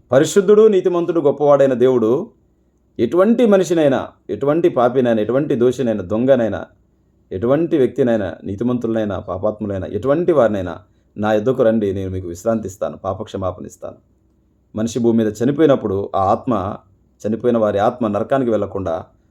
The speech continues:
ఆయన ఉండే ఆ పరలోకానికి తీసుకుపోతాను, అక్కడ నిత్యము శాంతి సమాధానం అంటున్నాడు. కాబట్టి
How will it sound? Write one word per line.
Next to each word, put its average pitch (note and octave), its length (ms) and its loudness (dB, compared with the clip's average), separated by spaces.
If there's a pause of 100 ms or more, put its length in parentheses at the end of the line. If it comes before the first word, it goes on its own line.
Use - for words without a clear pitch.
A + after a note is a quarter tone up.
(240)
ఆయన G#2+ 180 0
ఉండే C#3 280 4
ఆ G#2+ 140 4
పరలోకానికి B2+ 580 0
తీసుకుపోతాను, F#2+ 640 -8 (140)
అక్కడ F#2 180 -12
నిత్యము C3+ 440 -2
శాంతి G#2 340 -4
సమాధానం F#2 540 -6
అంటున్నాడు. E2 420 -14 (600)
కాబట్టి F3 480 -4